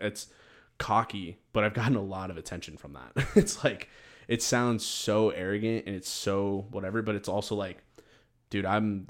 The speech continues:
I'm your best candidate." Like, it's, it's the best way of saying that, or being like, "I'm the right fit for the job."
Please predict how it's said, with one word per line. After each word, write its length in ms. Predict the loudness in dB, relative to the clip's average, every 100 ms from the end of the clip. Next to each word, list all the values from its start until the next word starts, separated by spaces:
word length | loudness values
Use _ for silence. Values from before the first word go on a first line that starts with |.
| -8
I'm 300 | -2 0 0
your 120 | 0 -2
best 220 | -2 -6
candidate." 260 | -6 -4 -2
Like, 180 | -2
it's, 180 | -2 -4
it's 140 | -4 -2
the 60 | 0
best 200 | 0 2
way 140 | 2
of 60 | 2
saying 240 | 0 -4 0
that, 220 | 0 0
or 100 | -2
being 160 | -2 -4
like, 140 | -4 -4
"I'm 120 | -2
the 80 | -2
right 240 | -2 -4
fit 260 | -4 -6 -4
for 80 | -6
the 80 | -6
job." 380 | -4 -2 -4